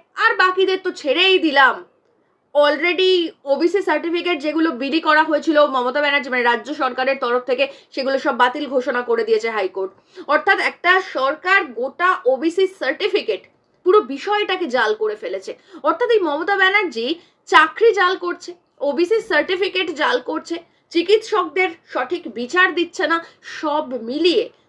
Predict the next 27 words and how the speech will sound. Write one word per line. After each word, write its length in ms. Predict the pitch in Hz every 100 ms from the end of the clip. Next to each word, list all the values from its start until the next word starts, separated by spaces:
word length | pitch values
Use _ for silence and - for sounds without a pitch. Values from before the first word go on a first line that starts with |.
| _
গোটা 320 | 214 247 311 269 190
রাজ্যটা 540 | 190 233 - 302 - 220 254 240
যে 80 | 247 -
কি 100 | 311
অবস্থায় 600 | 302 262 330 - - 359 330
এনে 140 | 302
দাঁড় 260 | 262 220 240 -
করিয়েছেন 500 | 220 285 381 440 320 202
উনি, 140 | 180 - _ _ - -
সেটা 200 | 302 370 254 240
উনি 140 | 277
তো 100 | 415 381
বুঝতে 220 | 381 -
পারছেন 380 | 392 349 349 392 392
কিনা 180 | 381 349
আমার 160 | 285 277
জানা 260 | 233 196 185
নেই, 160 | 180 254
কিন্তু 160 | 320 320 - 208
আপনারা 400 | - 254 233 170 - _ _
এবার 220 | 240 247 262
একটু 200 | 247 - 262
ভাবুন, 360 | 254 226 392 - _ _ -
একটুখানি 520 | 339 - - 415 427
মাথা 300 | 381 247 -
ঠান্ডা 340 | 330 330 311 330
করে 200 | 339